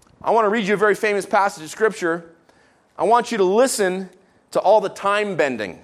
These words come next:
that happens in it. Okay, listen for that. All the time bending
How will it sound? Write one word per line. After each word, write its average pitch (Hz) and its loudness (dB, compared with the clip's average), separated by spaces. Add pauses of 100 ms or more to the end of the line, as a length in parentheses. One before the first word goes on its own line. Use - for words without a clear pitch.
that 120 -2
happens 127 -2
in 98 -8
it. 76 -16 (1160)
Okay, 170 0
listen 214 2
for 202 0
that. 143 2
All 190 6
the 208 -6
time 202 -2
bending 120 -4